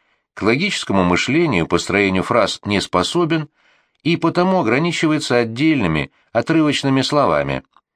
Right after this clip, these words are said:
На этом фоне его слова в полупьяном бреду можно вообще принять за бессмыслицу и абракадабру, но в них все же есть смысл. Сквозь крайние искажения просматриваются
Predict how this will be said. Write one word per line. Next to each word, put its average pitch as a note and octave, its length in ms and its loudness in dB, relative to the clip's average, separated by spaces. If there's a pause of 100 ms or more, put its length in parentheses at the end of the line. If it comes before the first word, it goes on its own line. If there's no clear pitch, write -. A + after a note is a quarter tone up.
(260)
На D#2 180 0
этом F2+ 220 0
фоне G#2+ 320 0
его E2 180 2
слова G2 460 2
в - 120 -14
полупьяном F#2 600 0
бреду A#2+ 400 0 (360)
можно G#2+ 300 2
вообще B2 340 0
принять F2+ 460 0 (220)
за G2 220 0
бессмыслицу G#2+ 960 0
и E2+ 120 0
абракадабру, F2+ 880 0 (440)
но D#3+ 280 0
в F3+ 80 -2
них F#3+ 180 -2
все F3+ 200 -2
же E3+ 140 0
есть F#2 280 0
смысл. D#2 500 -2 (640)
Сквозь - 380 0
крайние A#2 460 0
искажения A2 680 0
просматриваются F#2+ 960 0